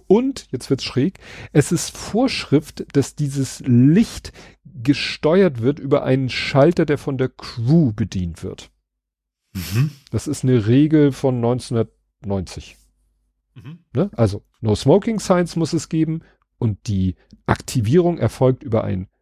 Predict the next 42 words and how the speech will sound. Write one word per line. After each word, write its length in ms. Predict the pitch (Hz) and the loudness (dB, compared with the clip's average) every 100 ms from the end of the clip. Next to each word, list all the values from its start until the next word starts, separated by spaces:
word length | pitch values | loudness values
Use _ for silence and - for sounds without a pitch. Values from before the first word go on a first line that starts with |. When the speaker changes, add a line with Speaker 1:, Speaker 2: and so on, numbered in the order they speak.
| _ | _
Speaker 1:
Schalter, 640 | - - 127 147 151 139 139 _ _ _ _ _ | -12 0 4 4 4 2 0 _ _ _ _ _
den 320 | - 107 110 107 _ - | 0 2 0 -8 _ -10
die 80 | 110 | -8
Crew 340 | - 120 101 _ _ | -4 -2 -2 _ _
bedient. 440 | 95 87 82 - _ _ | -10 -8 -10 -14 _ _
Oder 220 | - 113 - _ _ | 0 0 0 _ _
Speaker 2:
Mhm. 260 | 135 110 131 _ | -6 -6 -6 _
Speaker 1:
is 240 | 175 - - | -2 -2 0
operated 500 | 147 131 127 123 107 | 4 6 4 4 0
by 140 | 113 | 0
the 80 | 107 | 0
flight 320 | - - 92 | -2 -4 -4
crew, 260 | - - 85 | -8 -14 -14
steht 320 | - - 95 - | -14 -8 -8 -8
hier. 180 | 107 - | -14 -6
Also 160 | 123 113 | -4 -2
Speaker 2:
Ja. 20 | |
Speaker 1:
die 140 | 123 | -2
Flight 340 | - 147 160 - | 2 4 4 0
Crew 300 | - 143 131 | -6 -2 -2
hat 200 | 131 - | -2 0
Einfluss 380 | 131 - 120 | -2 -2 -6
darauf, 380 | - 107 107 107 | -4 -4 -4 -4
wann 100 | 117 | -4
das 180 | 107 - | -2 -2
Licht 220 | 113 - | -4 -4
an- 140 | 131 110 | -6 -6
und 100 | 117 | -8
ausgeht. 440 | 92 - 82 - - - - - - - - _ | -10 -12 -20 -20 -20 -20 -20 -20 -20 -20 -20 _
Was 180 | 147 147 | -2 0
für 120 | - | 2
ein 100 | 190 | 2
Arsch 340 | - 165 202 156 | 6 6 6 2
ist, 160 | 135 | 0
weil 100 | 135 | 2
das 140 | 139 - | 2 2
Ding 160 | 151 | 0
leuchtet 420 | 131 143 - 135 - - | 2 2 2 -6 -8 -4
mittlerweile 480 | 147 139 139 139 | 2 2 2 0
die 80 | 131 | 0
ganze 280 | 135 135 - | 0 -2 -4
Zeit. 380 | - 156 98 | 0 0 0